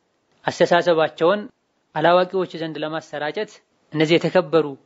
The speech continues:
የዕልም የእስላም ቃላቶችን አጣመው እንደተረጎሙ ይህም በሰፊው ተዳስሷል። ወሀከዛ አብዱላህ አልሐረሪ አውሊያዎች፣ ወልዮች ከሞቱ በኋላ ከቀብራቸው ወጥተው ዱንያ ላይ ላሉ ሰዎች፣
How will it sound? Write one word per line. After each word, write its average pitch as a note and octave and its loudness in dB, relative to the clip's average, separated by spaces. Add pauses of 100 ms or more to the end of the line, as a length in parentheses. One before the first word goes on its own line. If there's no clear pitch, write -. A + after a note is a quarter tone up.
(200)
የዕልም F3 0 (160)
የእስላም D3+ -4
ቃላቶችን C#3+ -8 (720)
አጣመው D#3 -2
እንደተረጎሙ C#3 -10 (640)
ይህም D3+ -12
በሰፊው D3+ -12 (420)
ተዳስሷል። - -2 (520)
ወሀከዛ D#3 0 (920)
አብዱላህ D#3 2
አልሐረሪ D3+ -2 (640)
አውሊያዎች፣ E3 0 (500)
ወልዮች D3+ 2 (760)
ከሞቱ E3+ 2
በኋላ D3 2 (540)
ከቀብራቸው D#3+ 0
ወጥተው E3+ -2 (800)
ዱንያ F#3 4
ላይ F#3+ 4
ላሉ E3+ -2
ሰዎች፣ F3+ -6